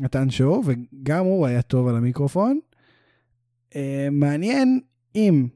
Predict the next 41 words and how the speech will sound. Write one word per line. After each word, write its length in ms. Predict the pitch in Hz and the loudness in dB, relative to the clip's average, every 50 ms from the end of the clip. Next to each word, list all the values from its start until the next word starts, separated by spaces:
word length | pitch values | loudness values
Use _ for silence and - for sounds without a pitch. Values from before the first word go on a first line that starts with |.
| _ _ _ _ _ _ _ _ _ - | _ _ _ _ _ _ _ _ _ -6
אם 160 | 151 - 190 175 | -4 -2 2 2
ג'יי 280 | 156 151 160 165 151 | 4 4 4 4 2
אף 160 | 139 123 - - 135 | 2 0 -2 -2 -2
ובוטשר 500 | 135 127 127 151 170 170 - 175 151 139 | -2 2 4 4 4 6 4 4 4 4
אנד 140 | 135 127 120 | 2 2 0
בלייד 400 | 127 135 143 143 135 127 123 123 | 0 0 0 0 -2 -2 -4 -4
זה 200 | 123 120 120 117 | -4 -2 -2 -2
משהו 280 | 117 120 127 127 135 131 | 0 0 0 0 0 -2
שכאילו 520 | - - 120 117 - 131 120 117 113 107 - - | -2 -4 -4 -4 -4 -6 -4 -4 -4 -6 -8 -8
הם 100 | 123 123 | -8 -8
הצטרפו 480 | 113 - - - 117 113 - 135 135 127 | -8 -8 -10 -12 -12 -10 -8 -6 -6 -4
אליו, 360 | 131 160 196 214 208 185 147 127 | -2 -2 0 0 2 2 2 2
הם 80 | 123 | 0
תחתיו, 720 | 117 - - - - - - 180 208 208 196 180 156 143 127 123 123 - - - | 0 -4 -8 -8 -6 -4 -2 0 2 2 4 4 4 4 4 4 0 -6 -10 -10
הוא 120 | - 123 | -12 -12
סתם 360 | - - - - 139 160 196 | -12 -8 -6 -4 -2 0 0
משתמש 380 | 202 - - 202 196 190 165 147 | 0 0 0 2 4 4 4 4
בהם, 360 | 139 143 139 135 127 120 113 | 2 2 0 0 0 -2 -2
הוא 80 | 113 110 | -4 -6
סתם, 420 | - - - 127 139 170 196 202 208 | -8 -8 -8 -6 -6 -6 -6 -6 -6
אה, 160 | 208 196 185 | -4 -4 -4
סגר 340 | - - 180 165 170 156 143 | -4 -4 -6 -4 -4 -2 -2
איתם, 360 | 139 135 - 127 123 123 127 135 | -2 -4 -4 -6 -6 -6 -4 -2
לא 100 | 180 220 | 0 2
ברור 360 | 202 214 202 175 156 147 139 | 4 6 6 6 6 4 2
מה 80 | 131 120 | 0 0
קורה 240 | 117 123 120 117 | -2 -2 -4 -4
שם 160 | 117 - 123 117 | -4 -4 -4 -4
בדיוק. 360 | 117 120 135 170 240 - - - _ _ _ _ _ _ _ _ _ _ _ _ | -2 -2 -2 -2 -2 -4 -8 -18 _ _ _ _ _ _ _ _ _ _ _ _
אני 140 | 165 147 139 | -8 -6 -4
מניח 300 | 131 127 135 151 151 131 | -4 -2 0 0 0 0
שנדע 300 | - 135 123 127 127 127 | 0 -2 -2 0 0 -2
שבוע 340 | - - 120 117 123 123 117 | 0 -2 -2 -2 0 0 -2
הבא. 300 | 113 113 127 135 160 202 240 - _ _ _ _ _ _ - _ _ _ _ _ _ _ _ _ | -2 -2 -2 -2 -2 -2 -4 -6 _ _ _ _ _ _ -20 _ _ _ _ _ _ _ _ _
אה, 220 | 156 139 135 131 127 - - | -8 -6 -6 -6 -8 -6 -2
אין 140 | 190 214 233 | 0 2 4
לנו 120 | 233 208 | 6 6
עדיין 220 | 185 175 190 185 | 6 6 6 6
תשובה 240 | 165 - 160 160 175 | 6 6 6 6 6
מקודי 580 | 175 170 147 - - 185 214 214 180 135 123 120 127 - | 4 4 4 4 4 4 6 6 4 2 2 0 -4 -6
לגבי 360 | 127 127 123 131 123 123 131 | -6 -4 -4 -2 -2 0 2